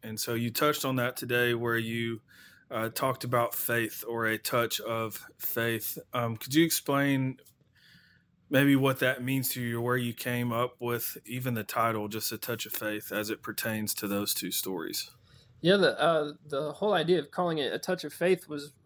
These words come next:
Speaker 2: really late in the process. Um, I think I was, I was just calling it, uh, "Do Not Fear, Only Believe," you know, w-
Speaker 1: Mm-hmm.
Speaker 2: what Jesus actually said. But, um, as, as I kept reviewing it, I, I was realizing that that wasn't the main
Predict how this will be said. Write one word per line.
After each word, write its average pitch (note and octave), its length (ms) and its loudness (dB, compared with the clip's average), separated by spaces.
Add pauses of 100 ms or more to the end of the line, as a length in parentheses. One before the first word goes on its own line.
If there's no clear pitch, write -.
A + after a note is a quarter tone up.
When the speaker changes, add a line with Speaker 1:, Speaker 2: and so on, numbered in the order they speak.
(160)
Speaker 2:
really E3+ 300 2
late D#3 340 2
in D3 120 -6
the C3+ 80 -6
process. C#3+ 800 -2
Um, C3+ 360 -8 (440)
I D3 100 -6
think E3 220 4
I C#3+ 140 6
was, C#3+ 240 -4
I E3+ 80 0
was D3 180 -4
just - 320 -4
calling C#3 320 -4
it, C3+ 260 -8 (180)
uh, C3 420 -4 (580)
"Do D#3 120 6
Not C3 200 4
Fear, C#3+ 300 0
Only C#3 220 -4
Believe," C#3+ 400 -6
you C#3+ 80 -8
know, C3+ 100 -6
w- C#3 200 -14
Speaker 1:
Mm-hmm. A#2+ 320 -10
Speaker 2:
what D3+ 160 -2 (300)
Jesus D3+ 360 2
actually D3+ 400 0
said. D3 400 0
But, C3+ 220 -4 (380)
um, C3+ 380 -2
as, D3+ 580 4 (360)
as D#3 120 -6
I C#3+ 140 -4 (260)
kept F#3+ 220 -4
reviewing D3+ 540 4
it, C3+ 220 -6 (200)
I, C#3 280 -8
I D3 40 -4
was D3+ 160 -2
realizing D#3+ 460 6
that C#3+ 160 -6
that D#3 240 -2
wasn't D#3 420 -2
the C#3+ 60 -8
main D3 560 -6